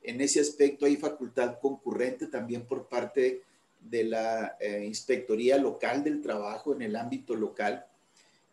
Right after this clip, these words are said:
Eh, y pretenden fundamentalmente aspectos tales en condiciones normales. Hagamos a un lado, antes de entrar a la cuestión de lo del covid y poder ver qué es lo que puede suceder en esas inspecciones cuando se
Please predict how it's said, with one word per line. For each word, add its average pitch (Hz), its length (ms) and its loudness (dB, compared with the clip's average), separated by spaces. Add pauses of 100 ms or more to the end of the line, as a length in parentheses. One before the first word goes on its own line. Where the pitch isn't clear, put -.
Eh, 139 320 2
y 160 100 2
pretenden 175 560 4
fundamentalmente 170 1000 2
aspectos 165 680 0
tales 147 280 4
en 123 140 0
condiciones 135 420 2
normales. 143 400 4
Hagamos 156 360 2
a 147 40 4
un 147 140 2
lado, 147 400 6
antes 147 300 0
de 139 60 4
entrar 123 220 0
a 139 120 2
la 120 60 -6
cuestión 120 320 -6
de 127 100 2
lo 127 80 0
del 113 140 -2
covid 135 400 0
y 135 60 -6
poder 123 380 2
ver 143 320 2 (380)
qué 151 100 4
es 170 60 4
lo 180 120 6
que 143 140 2
puede 208 300 6
suceder 135 380 4
en 139 80 0
esas 143 220 2
inspecciones 123 680 -2
cuando 113 380 0
se 104 300 2